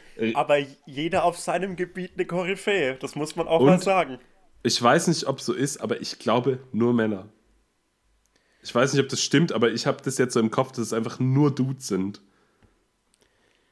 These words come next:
Speaker 2: Ja,
Speaker 1: Weil,
Speaker 2: man,
Speaker 1: ey,
Speaker 2: man
Speaker 1: der ist auch so ein unange-, weißt du, der hat so Videos, der... Okay, ist ja, ist ja keine, ist ja kein Geheimnis, dass dieses Pickup-Artist-Ding einfach so sexuelle Belästigung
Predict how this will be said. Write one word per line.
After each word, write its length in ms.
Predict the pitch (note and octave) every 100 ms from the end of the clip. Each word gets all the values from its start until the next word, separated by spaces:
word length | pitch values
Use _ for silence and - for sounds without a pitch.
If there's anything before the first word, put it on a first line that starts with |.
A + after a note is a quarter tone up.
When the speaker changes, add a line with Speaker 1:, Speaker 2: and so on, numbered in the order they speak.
| _ _ _ _ _ _ _ _ -
Speaker 2:
Ja, 80 | A#2+
Speaker 1:
Weil, 80 |
Speaker 2:
man, 120 | C3 A#2+
Speaker 1:
ey, 80 | A#2
Speaker 2:
man 60 | B2
Speaker 1:
der 100 | C3+
ist 160 | C#3 C#3+
auch 100 | C3
so 260 | - C#3+
ein 240 | C3+ C3 C3
unange-, 460 | C#3+ C#3+ B2+ B2+ B2+ - -
weißt 260 | B2 B2+ C3
du, 20 |
der 140 | B2+ A#2
hat 140 | C#3+
so 200 | B2+ A2+
Videos, 500 | B2 C3 C3+ C3+ C3+ - - _ -
der... 120 | B2+ - -
Okay, 420 | B2 - F2+ - - _
ist 180 | F3+ -
ja, 100 | F3
ist 240 | E3+ D#3 -
ja 80 |
keine, 360 | D3+ D#3+ C#3 C#3 C3+ - -
ist 160 | C#3+
ja 80 | D3+
kein 200 | D3 C3+
Geheimnis, 500 | A#2 A#2 C3 C#3+ -
dass 160 | A#2+ -
dieses 240 | A2+ A2
Pickup-Artist-Ding 920 | - C#3+ C3 G#2 G#2+ A2+ A2 - A#2
einfach 240 | G#2+ G#2+ G#2+
so 360 | - A2 G#2+ - _ _ _ _
sexuelle 500 | - B2 B2 C#3+ A#2+
Belästigung 960 | A2+ A2 D3+ D#3 F3+ F3 F3+ F3+ F#3